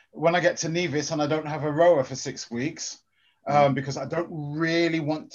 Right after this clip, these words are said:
Speaker 1: to, um, order it prior to me going over there, especially with, you know, I've had three, I've had four flights cancelled now.
Speaker 2: Oh, okay.
Speaker 1: Um,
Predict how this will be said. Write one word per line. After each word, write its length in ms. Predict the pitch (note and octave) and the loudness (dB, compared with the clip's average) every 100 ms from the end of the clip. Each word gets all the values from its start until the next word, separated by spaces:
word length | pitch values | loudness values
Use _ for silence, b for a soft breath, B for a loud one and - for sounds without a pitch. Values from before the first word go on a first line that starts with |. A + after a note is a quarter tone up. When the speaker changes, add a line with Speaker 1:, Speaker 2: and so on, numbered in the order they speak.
| - | -6
Speaker 1:
to, 420 | D#3 C#3+ C#3+ C#3 - _ _ _ C3+ | -2 -2 -4 -6 -14 _ _ _ -4
um, 540 | C3+ C#3 C#3 C#3 C3 - | 0 0 0 -2 -4 0
order 400 | D#3+ E3 C#3+ C#3 | 2 2 2 0
it 260 | C#3+ - - _ _ _ _ | -2 -6 -18 _ _ _ _
prior 720 | - - D#3 D#3+ E3+ D#3 C#3+ | -14 -4 2 4 6 6 4
to 160 | C#3 C3+ | 2 -2
me 160 | C3+ | 0
going 340 | C3 C3+ C3 C3 | 4 6 6 4
over 240 | B2+ A#2 | 0 -2
there, 380 | A#2 B2 D3+ D3+ | -2 0 0 -2
especially 500 | C3+ - E3 - D3+ | -6 0 -2 0 -4
with, 380 | C#3+ D3 C#3 - b b b - | 0 0 -2 -10 b b b -4
you 80 | C3+ | 0
know, 100 | C3 | 2
I've 140 | C#3 | 2
had 260 | C#3 C3 G#2 _ _ _ - - | 0 0 -2 _ _ _ -20 -20
three, 480 | - D3 D3+ D3 - | -12 -6 -6 -6 -6
I've 100 | D3 | -4
had 180 | D3+ - | -2 -4
four 340 | - F3 E3 - | -6 -2 -2 -2
flights 540 | - - E3+ A3 - | -14 -6 0 2 0
cancelled 540 | - C#3 B2 C3+ A#2 | -4 -4 -4 -6 -6
now. 400 | A#2 A2+ C#3+ D#3+ _ F#2 | -4 -4 -4 -6 _ -6
Speaker 2:
Oh, 200 | G2 F#2+ | -6 -2
okay. 100 | C#3+ | 2
Speaker 1:
Um, 560 | C#3+ C#3+ C#3 C#3 B2+ | 6 6 4 0 -6